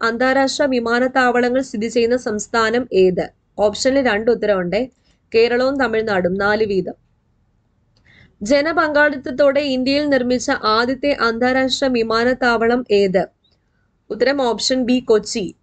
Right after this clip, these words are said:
സിയാലാണ് ജനപങ്കാളിത്തത്തോടെ ഇന്ത്യയിൽ നിർമ്മിച്ച ആദ്യത്തെ അന്താരാഷ്ട്ര വിമാനത്താവളം. കമ്പോള പരിഷ്കാരങ്ങളുടെ പേരിൽ മധ്യകാല ഇന്ത്യ ചരിത്രത്തിൽ അറിയപ്പെടുന്ന ഭരണാധികാരി ആരാ?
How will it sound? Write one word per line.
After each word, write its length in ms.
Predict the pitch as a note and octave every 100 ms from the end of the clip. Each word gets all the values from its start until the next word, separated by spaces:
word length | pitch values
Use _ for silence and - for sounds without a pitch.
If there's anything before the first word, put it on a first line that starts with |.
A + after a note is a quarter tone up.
| _ _ _ _
സിയാലാണ് 1080 | - C4+ B3 C4 C#4 C4+ G3 G3 C#4+ - _ _ F#3
ജനപങ്കാളിത്തത്തോടെ 1080 | A#3 C4 C#4 A#3 A#3 A#3 A#3 A3+ B3 A#3 B3
ഇന്ത്യയിൽ 400 | A3 A3 B3+ B3+
നിർമ്മിച്ച 400 | A3 G#3 G#3 B3+
ആദ്യത്തെ 360 | G#3 G#3+ A3+
അന്താരാഷ്ട്ര 720 | A#3+ G3+ G3+ A3 A3 G#3+ B3
വിമാനത്താവളം. 840 | G#3+ F#3 F3+ F#3 F#3 F3 D#3+ D#3 - _ _ _ _ _ _ _ _ _ _ -
കമ്പോള 420 | C4+ C#4 D#4 E4
പരിഷ്കാരങ്ങളുടെ 1040 | E4+ D4+ C#4 - - C4+ C4+ C#4 C#4 C4+ C#4
പേരിൽ 380 | C4+ A#3 B3 -
മധ്യകാല 640 | A#3 A3+ C4 C4 C#4 C#4+
ഇന്ത്യ 420 | C#4+ B3 B3 B3 B3
ചരിത്രത്തിൽ 640 | A#3 G#3+ A3+ G#3+ A3+ F#3+ _ _ _ -
അറിയപ്പെടുന്ന 680 | B3 C#4 D4 C#4 B3+ C4
ഭരണാധികാരി 1000 | C4 G#3+ A3+ A#3+ C4 C4+ C4+ C4 C4 C4
ആരാ? 380 | A#3 G3+ G3+